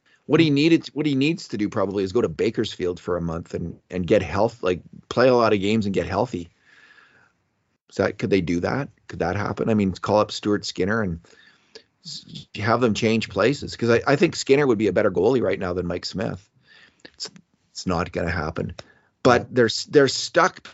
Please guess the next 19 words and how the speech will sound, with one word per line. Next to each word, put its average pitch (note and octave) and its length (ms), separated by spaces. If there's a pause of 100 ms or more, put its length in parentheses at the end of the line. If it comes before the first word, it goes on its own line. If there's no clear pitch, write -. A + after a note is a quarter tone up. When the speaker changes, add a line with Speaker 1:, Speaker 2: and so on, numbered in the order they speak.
Speaker 1:
because G#2 560
he's, C3+ 280
they D3+ 140
gotta, C3+ 300
he's C#3+ 260
gotta C#3+ 200
work C3+ 300
through C#3+ 260
whatever, A2+ 320 (100)
whatever D#3 380
he's C#3+ 120
working B2 520
through. G#2 220
He's G#2 140
gonna, A#2 240
he's A2 260
doing C3 280
it A#2+ 120
in, G2+ 240